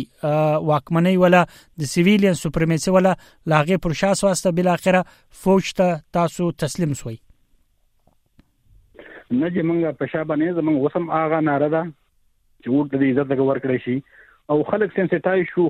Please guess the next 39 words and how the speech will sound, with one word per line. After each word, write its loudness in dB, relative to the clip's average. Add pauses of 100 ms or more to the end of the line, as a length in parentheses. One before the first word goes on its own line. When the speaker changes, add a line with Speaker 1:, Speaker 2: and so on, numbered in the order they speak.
Speaker 2:
خلک -2
به -2
د -4
خپل -2
Speaker 1:
نه، 6
Speaker 2:
ووټ 4
Speaker 1:
خو 4
تاسو 8
Speaker 2:
اهمیت 8
Speaker 1:
وایئ 6
چې 2
Speaker 2:
پیژني. 4
Speaker 1:
ووټ 6
ته 4 (120)
عزت 2
ورکړئ، 4
خو 0
بل 4
خوا 6
ته -4
تاسو 2
ووټ 2 (100)
ورکړئ 2 (420)
د 0
جنرال 4
باجوا 4 (160)
د 4 (160)
حکومت -2
د 2 (160)
ملازمت 2
Speaker 2:
زه 4
وایم 4
Speaker 1:
زیاتولو 4
Speaker 2:
کنه 2
جی. 0
Speaker 1:
لپاره. -6 (1500)
Speaker 2:
نن 2
ګوره، 2 (120)
زموږ 0